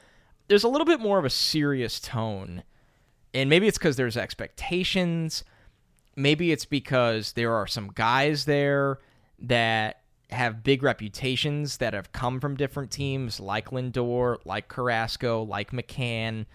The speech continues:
I don't know. M-, you know, even Trevor May. It just feels like,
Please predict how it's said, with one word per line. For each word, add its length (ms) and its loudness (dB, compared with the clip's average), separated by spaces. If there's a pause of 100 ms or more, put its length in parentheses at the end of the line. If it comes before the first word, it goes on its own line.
(640)
I 100 6
don't 200 8
know. 260 4
M-, 160 -4 (100)
you 100 -2
know, 120 6
even 160 0
Trevor 280 2
May. 440 0 (840)
It 140 -2
just 220 -2
feels 500 2
like, 720 4